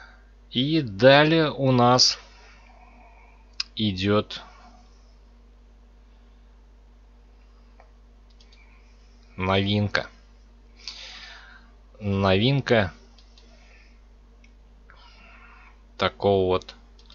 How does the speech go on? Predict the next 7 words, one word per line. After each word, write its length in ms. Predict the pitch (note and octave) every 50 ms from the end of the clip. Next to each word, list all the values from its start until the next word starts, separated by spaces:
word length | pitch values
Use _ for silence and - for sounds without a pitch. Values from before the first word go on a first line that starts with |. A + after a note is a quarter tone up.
| - - -
капитана 680 | - A#2+ B2+ - - - - - F#2+ F#2+ F#2 F#2 F2+ F2+
нового. 480 | F2 F2 E2+ E2 D#2+ D#2 D2+ C#2+ - - - - - - - - - - - - - - - - - - - - - - - - - - - - - - - - - - - - - - - - - - - - - - - - - - - - - - - - - - - - - - - - - - - - - - - - - - - - - - - -
Это 360 | - B2+ C3 C3 - - C3+
у 160 | C3+ C3+ C3 B2+
нас 440 | B2+ B2 A#2+ A#2 A2 - - - - - - - - - - - - - - - - - - - - - - - - - - - - - - - - - - - - - -
командующий 640 | - A#2 B2+ C3+ B2 A2 G2 F2 E2 D#2+ - - F2
флотом 580 | - F#2+ G2 G2+ - - C#3+ D3 D3+ D3 C3